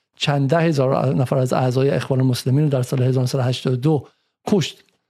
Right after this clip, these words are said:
ولی حافظ اسد هم دشمن سرسخت <laughs> اسرائیل بود و این هم به اسلام و جمهوری اسلامی هیچ گونه ربطی نداره. از اون ور لبنان، لبنان که کشور چهل تکهٔ،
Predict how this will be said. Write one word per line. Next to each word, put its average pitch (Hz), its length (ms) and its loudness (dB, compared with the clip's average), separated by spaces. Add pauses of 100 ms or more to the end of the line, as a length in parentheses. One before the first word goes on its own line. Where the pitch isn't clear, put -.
(200)
ولی 190 380 2 (100)
حافظ 156 320 0
اسد 190 320 0
هم 170 340 0
دشمن 151 460 0
سرسخت 143 580 -2 (220)
<laughs> - 200 -12
اسرائیل 165 480 0
بود 139 220 -4
و 131 40 0
این 139 160 2
هم 156 100 2
به - 140 0
اسلام 156 460 -2
و 135 60 0
جمهوری 131 380 0
اسلامی 143 480 0 (420)
هیچ - 200 -2
گونه 180 140 0
ربطی 185 300 0
نداره. 113 340 0 (720)
از 147 240 -2
اون 185 140 2
ور 175 260 0 (360)
لبنان، 165 760 2
لبنان 160 340 0
که 175 80 -2
کشور 175 580 0 (420)
چهل 151 300 0
تکهٔ، 175 840 2